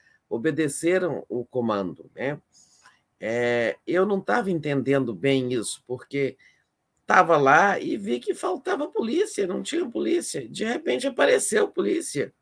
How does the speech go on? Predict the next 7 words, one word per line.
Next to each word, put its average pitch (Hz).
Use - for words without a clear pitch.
né? 160
Ou 220
seja, 147
houve 233
sabotagem 214
do 311
comando, 185